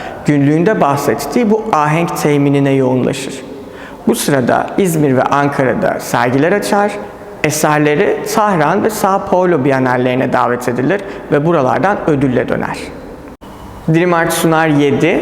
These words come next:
Natürmort sergisi kapsamında Elderoğlu'nun bin dokuz yüz kırk sekiz ve bin dokuz yüz yetmiş bir tarihli üç çalışması yer almaktadır. Bu eserler sanatçının farklı dönemlerinde soyutlamaya dair fikirlerini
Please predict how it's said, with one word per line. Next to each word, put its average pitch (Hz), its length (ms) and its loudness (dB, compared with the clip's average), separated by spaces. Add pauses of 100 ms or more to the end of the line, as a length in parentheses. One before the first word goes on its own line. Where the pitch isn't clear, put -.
(220)
Natürmort 151 680 2
sergisi 131 580 0
kapsamında 127 880 0 (180)
Elderoğlu'nun 139 680 2
bin 143 140 4
dokuz 143 260 0
yüz 135 140 -4
kırk 127 200 -2
sekiz - 460 -2
ve 131 140 0
bin 131 140 2
dokuz 135 280 0
yüz 131 120 -4
yetmiş 131 340 -2
bir 151 160 0
tarihli 131 560 0 (280)
üç - 200 -2
çalışması 135 600 0
yer 127 100 2
almaktadır. - 560 -2 (360)
Bu 262 180 4
eserler 135 600 0 (180)
sanatçının 165 680 0
farklı 196 420 0
dönemlerinde 135 800 2 (240)
soyutlamaya 156 760 0
dair 131 220 2
fikirlerini 117 840 0